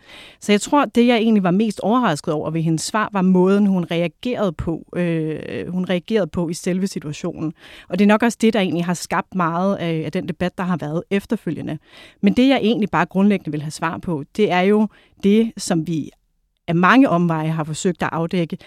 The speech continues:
Ligger der et notat, eller er der lavet anden rådgivning, hvor man på en eller anden måde har taget stilling til,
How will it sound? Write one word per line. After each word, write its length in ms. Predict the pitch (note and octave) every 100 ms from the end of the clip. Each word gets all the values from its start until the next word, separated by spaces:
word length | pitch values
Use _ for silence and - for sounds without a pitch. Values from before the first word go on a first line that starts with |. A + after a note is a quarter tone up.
| _ _ _ _ -
Ligger 340 | A3 B3 C#4+
der 120 | A#3+
et 160 | - D3+
notat, 420 | D#3 - A#3 A3+
eller 140 | F#3+ E3
er 40 |
der 100 | D#3+
lavet 260 | F3 F#3+ G#3+
anden 200 | F3+ F3
rådgivning, 500 | D#3+ F#3 F#3+ B2+ E3+
hvor 100 | F3
man 240 | F3 E3+
på 80 | G#3 -
en 100 | C4+
eller 100 | A#3+
anden 80 |
måde 80 | G#3+
har 60 | G#3+
taget 200 | - G3+
stilling 320 | - B3+ B3
til, 200 | A#3+ A3+